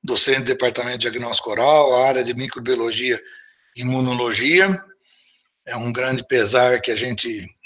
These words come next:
né, pra quem não sabe, comunico essa, essa perda. É, e peço, pergunto se há alguma objeção da congregação pra gente mandar pra família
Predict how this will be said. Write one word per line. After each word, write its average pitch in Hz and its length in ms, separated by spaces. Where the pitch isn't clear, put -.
né, 139 240
pra 101 180
quem 123 220
não 110 160
sabe, 143 440
comunico 123 600
essa, 110 760
essa - 200
perda. 170 640
É, 135 1200
e 147 540
peço, 151 800
pergunto 139 480
se 143 160
há 131 60
alguma 143 360
objeção 151 580
da 139 120
congregação 165 760
pra 143 180
gente 135 300
mandar 139 400
pra 139 180
família 143 640